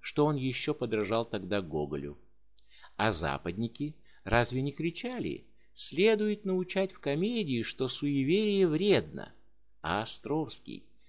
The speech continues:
колокольным звоном спасает от погибели одного из своих героев: «Следует вразумлять всех, что истинное благо состоит в образованности».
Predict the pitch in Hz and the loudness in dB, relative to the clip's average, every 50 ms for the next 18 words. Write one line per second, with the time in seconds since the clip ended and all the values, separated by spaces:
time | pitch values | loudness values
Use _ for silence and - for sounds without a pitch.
0 | - - - - - 110 131 143 147 - 214 220 214 208 208 202 190 143 113 120 | -20 -20 -8 -4 0 2 2 2 2 2 0 2 2 2 2 0 0 -2 -2 0
1 | 143 180 196 190 185 175 160 - - - 147 143 - - 170 175 165 156 - - | 2 2 2 2 2 0 -2 -4 -4 -4 -4 -4 -2 -2 0 0 0 -2 -4 -6
2 | 131 131 - - - 117 120 123 151 185 160 170 165 156 - - - 139 131 123 | -8 -8 -6 -2 -2 -2 0 0 -2 -2 0 2 2 2 0 0 -2 -6 -4 -4
3 | 127 127 127 135 156 156 151 - - - 127 135 139 135 120 113 123 123 110 95 | -4 -2 0 0 0 0 0 -2 -2 -2 0 -2 -2 -2 -4 -2 -2 0 2 2
4 | 85 80 76 69 - - - - - - - - - - - - - - - - | 2 2 0 -2 -4 -10 -20 -20 -20 -20 -20 -20 -20 -20 -18 -12 -10 -10 -4 -2
5 | 98 98 101 110 117 113 - 95 101 117 117 120 131 135 131 135 143 139 - - | 0 0 2 0 -2 -4 -4 -4 -4 -2 -2 -2 -2 0 2 2 2 2 0 -2
6 | - - 214 214 185 - - - - - - - - - 127 139 151 151 - - | 0 2 4 4 2 2 0 -12 -12 -6 -4 -2 2 4 4 4 4 2 0 -2
7 | - 151 151 151 156 151 143 139 151 156 156 151 156 - 147 139 - - 160 165 | -2 -2 -2 0 0 0 2 2 2 2 2 0 -2 -4 -4 -4 -2 0 0 0
8 | 160 - 139 151 156 185 202 208 202 226 247 233 190 131 101 85 76 71 - - | 0 0 0 2 4 4 4 4 4 4 4 4 4 2 2 0 -2 -6 -6 -8
9 | - - - | -8 -12 -16